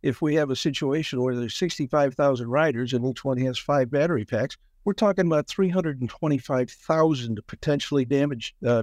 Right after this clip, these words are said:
potentially dangerous battery packs in circulation. And until those batteries are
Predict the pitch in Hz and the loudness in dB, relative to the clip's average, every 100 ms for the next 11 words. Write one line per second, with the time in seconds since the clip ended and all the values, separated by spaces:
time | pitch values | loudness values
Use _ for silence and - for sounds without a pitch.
0 | - 127 170 160 123 104 135 170 123 113 | 0 0 0 2 -2 0 0 0 -4 -6
1 | - _ _ _ - 123 123 139 139 135 | -8 _ _ _ -2 0 2 0 2 2
2 | - 143 151 160 160 170 208 - 90 - | 2 -4 -2 -2 0 0 0 -2 -6 -10
3 | _ _ - 123 135 123 - 147 147 139 | _ _ -4 -2 0 -2 0 2 2 0
4 | 123 127 131 147 160 151 143 | 0 0 0 0 -2 0 -2